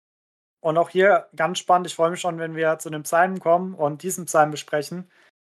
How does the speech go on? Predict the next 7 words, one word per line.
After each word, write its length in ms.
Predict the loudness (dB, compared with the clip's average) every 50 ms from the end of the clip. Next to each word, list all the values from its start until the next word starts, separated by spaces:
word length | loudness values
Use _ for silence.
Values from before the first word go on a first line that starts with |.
| _ _ _ _ _ _ _ _ _ _
weil 520 | 0 4 4 6 6 4 4 0 -2 -6 _ _ _ _ _ _ _ _ _
er 340 | 0 2 4 6 4 4 2 0
wirklich 260 | -2 -2 -2 -4 -8
ein 80 | -10 -6
prophetischer 640 | -4 -4 -2 2 2 2 2 2 2 2 2 2
Psalm 520 | 2 0 0 2 4 4 4 2 0 0 2
auf 460 | 2 4 4 2 0 -4 -14 _